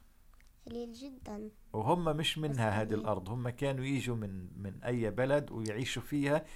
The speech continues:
Speaker 2: لأنه كانت بلد فيها حياة جميلة ورخاء و-، وإلى آخره. كان فيها تجارة وكان فيها زراعة وكان فيها، وكان فيها شغلات.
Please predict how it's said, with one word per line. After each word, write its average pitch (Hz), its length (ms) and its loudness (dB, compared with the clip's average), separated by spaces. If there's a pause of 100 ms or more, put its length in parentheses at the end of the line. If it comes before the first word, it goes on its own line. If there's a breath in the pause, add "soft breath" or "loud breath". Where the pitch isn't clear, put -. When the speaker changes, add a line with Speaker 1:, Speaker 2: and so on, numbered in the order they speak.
(160 loud breath)
Speaker 2:
لأنه 127 320 -2
كانت 147 400 2
بلد 127 380 2
فيها 120 520 0 (320 soft breath)
حياة 117 360 4
جميلة 107 560 4
ورخاء 95 720 2
و-، 95 40 -2
وإلى 95 460 -2
آخره. - 200 -10 (240 soft breath)
كان 127 180 2
فيها 104 260 0
تجارة 98 680 0
وكان 95 320 -4
فيها 95 280 -4
زراعة 92 560 0
وكان 98 320 -6
فيها، 98 340 -6
وكان 95 280 -8
فيها 98 180 -8
شغلات. 95 320 -8